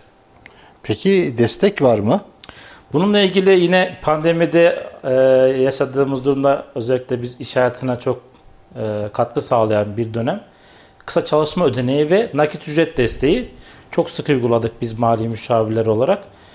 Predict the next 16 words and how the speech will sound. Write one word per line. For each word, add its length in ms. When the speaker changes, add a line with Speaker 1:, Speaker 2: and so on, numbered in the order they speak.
Speaker 2:
Firmalarımıza 760
da 300
ve 160
personele 460
de 80
çok 240
büyük 160
destekler 500
sağladı. 540
Yine 160
aynı 180
şekilde 540
bu 260
oha 220
süreç 300
içerisinde, 640